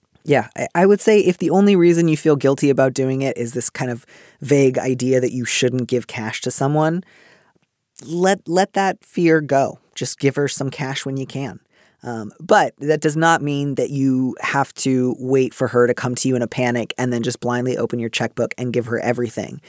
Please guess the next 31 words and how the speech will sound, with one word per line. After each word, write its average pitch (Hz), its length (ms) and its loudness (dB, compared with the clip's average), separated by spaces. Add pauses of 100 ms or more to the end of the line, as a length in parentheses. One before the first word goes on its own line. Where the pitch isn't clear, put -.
(220)
It's - 160 -4
also 123 220 0
really 127 460 4
okay 120 240 0
to, 113 80 -2
like, 110 180 -4
sit 127 200 0
down 120 160 -2
and 117 60 -4
have 120 140 -2
a 120 60 -2
conversation 117 580 -2
with 117 140 -6
her 113 100 0
and 117 100 -6
say, 110 200 0
like, 107 160 -6 (260)
"Here's 196 240 2
the 190 100 -2
pattern 180 360 2
as 175 120 2
I 117 200 0
see 110 220 -2
it. - 120 -4 (400)
Um, 120 420 0
I 135 60 0
wanna 131 220 4
be 160 80 0
helpful 131 380 0
to 127 120 -2
you. 117 300 2